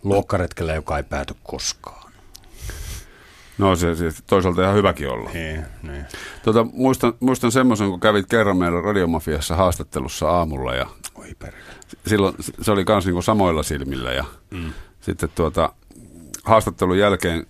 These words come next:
Speaker 2: silloinen kanavapäällikkö Ville Vileen tuli sisään ja sanoi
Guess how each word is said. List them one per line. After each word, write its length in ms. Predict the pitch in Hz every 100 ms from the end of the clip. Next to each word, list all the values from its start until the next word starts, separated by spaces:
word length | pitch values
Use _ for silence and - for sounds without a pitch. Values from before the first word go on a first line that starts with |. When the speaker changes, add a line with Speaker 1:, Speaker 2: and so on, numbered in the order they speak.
| -
Speaker 2:
silloinen 400 | 101 90 82 82
kanavapäällikkö 760 | 98 90 76 80 71 73 90
Ville 280 | 82 90 78
Vileen 340 | 95 87 71 60
tuli 220 | 62 65 - - - _ -
sisään 380 | 87 82 71
ja 60 | 62
sanoi 320 | 71 69 69